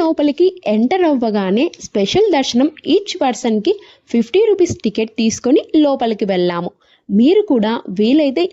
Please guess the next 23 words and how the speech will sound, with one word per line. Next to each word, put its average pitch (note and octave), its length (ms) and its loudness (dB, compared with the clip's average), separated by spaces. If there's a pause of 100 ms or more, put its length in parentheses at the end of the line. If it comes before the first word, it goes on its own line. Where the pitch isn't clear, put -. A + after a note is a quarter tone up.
ఈ D4+ 60 2 (140)
టికెట్ C#4 320 -2
తీసుకొని A#3 500 0
వెళ్ళండి. F3+ 500 -2 (340)
దీని D#4+ 400 4
వలన A#3 240 0 (180)
స్వామివారిని A#3+ 840 2 (180)
దగ్గరగా D4+ 480 0 (100)
చూసే A#3+ 320 -2
అవకాశం G#3 460 -2 (200)
మనకు E4 300 2
లభిస్తుంది. G3 640 0 (460)
అలానే C4+ 480 2 (220)
ఎంట్రన్స్‌లో A#3 640 0 (280)
ఈ D#4+ 100 4 (100)
గుడి D4+ 180 2
విశిష్టతను G#3+ 720 -2 (400)
తెలియజేసే D#4 640 2
పూజారులు A3+ 560 0 (160)
ఈ C#4+ 100 2 (120)
గుడి E4+ 240 2
ప్రాముఖ్యతను, A3+ 720 0 (220)
విశిష్టతను B3+ 680 0